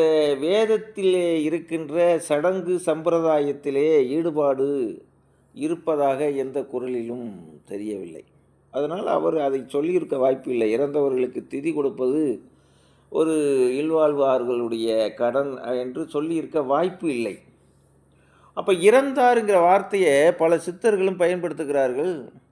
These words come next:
"செத்து திரிவர் சிவஞானியோர்களே" அப்படின்னு ஒரு வார்த்தையை திருமூலர், எல்லா சித்தர்களும் பயன்படுத்துவாங்க. இவரே வள்ளுவமே துறந்தார் பெருமை பகுதியில,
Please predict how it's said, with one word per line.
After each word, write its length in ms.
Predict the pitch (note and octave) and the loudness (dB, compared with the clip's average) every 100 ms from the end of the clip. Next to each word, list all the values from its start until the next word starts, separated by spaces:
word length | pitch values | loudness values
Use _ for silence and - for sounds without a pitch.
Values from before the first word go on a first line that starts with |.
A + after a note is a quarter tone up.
| _ _ _ _ _ _ _ | _ _ _ _ _ _ _
"செத்து 560 | F#3 F#3 - B3 G3 | -2 -2 -6 -12 -10
திரிவர் 460 | - G3 F#3+ G3+ G3 | -8 -6 -2 -2 -4
சிவஞானியோர்களே" 1160 | G3 G3 G#3 F#3+ F3+ F3 E3 D#3+ C#3+ D3 D3+ C#3+ | -4 0 0 0 0 0 0 0 0 0 2 2
அப்படின்னு 420 | A#2 A#2 C3+ D#3 | 2 -2 -4 -4
ஒரு 140 | C#3+ C3 | -2 0
வார்த்தையை 560 | C#3 C#3 D3+ C#3 C3 | -2 -4 -6 -4 -4
திருமூலர், 480 | C3 C#3+ C#3+ C#3 B2+ | -4 -8 -4 -4 -2
எல்லா 340 | C#3 D#3+ F#3+ | -2 0 0
சித்தர்களும் 560 | F#3 E3+ - G3 F#3 E3 | 0 -4 -6 -4 -4 -2
பயன்படுத்துவாங்க. 640 | D#3 D3+ C3+ A2+ A#2+ A2 | -4 -4 -6 -4 -6 -6
இவரே 500 | G#2+ C3 D#3+ G#3 A3 | -8 -6 -2 0 0
வள்ளுவமே 840 | F3+ D#3+ F#3+ G3 F#3 F#3+ D#3+ A2+ - _ _ _ _ _ _ _ _ _ _ - | 0 -2 -2 -4 -4 -6 -6 -8 -14 _ _ _ _ _ _ _ _ _ _ -6
துறந்தார் 440 | D3 F#3 G3+ G3 | 0 2 4 4
பெருமை 320 | F3+ F3 E3+ D#3+ | 2 -2 -2 0
பகுதியில, 840 | D#3+ E3 D3 C#3+ F3 G#3 D#3+ | 0 0 -4 -4 -2 0 2